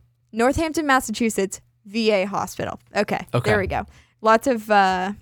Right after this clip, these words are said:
Speaker 2: Capital V A.
Speaker 1: yeah, capital V A.
Speaker 2: Yeah, I
Speaker 1: hospital.
Speaker 2: get it. I get it. You're good.
Speaker 1: So, um, she's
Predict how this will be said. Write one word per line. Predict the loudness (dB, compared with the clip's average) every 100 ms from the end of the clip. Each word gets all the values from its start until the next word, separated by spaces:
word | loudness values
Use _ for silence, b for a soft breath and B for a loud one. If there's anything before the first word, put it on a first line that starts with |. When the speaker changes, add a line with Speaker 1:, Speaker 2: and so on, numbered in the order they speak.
| -20 -4
Speaker 2:
Capital | 0 0 0
V | 0 0
A. | 0 0 -4
Speaker 1:
yeah, | -2 -2 -2 _
capital | 2 2 2 -2
V | -4 -4
A. | -2 -4 -2
Speaker 2:
Yeah, | 0 0 -2 -8
I | -4
Speaker 1:
hospital. | -2 0
Speaker 2:
get | -2
it. | -4
I | -6
get | -4
it. | -6
You're | -8
good. | -6 -6
Speaker 1:
So, | 0 4 4 4 2
um, | 2 2 2 0 -6 -12 _ _ _
she's | -8 -2 2 2 0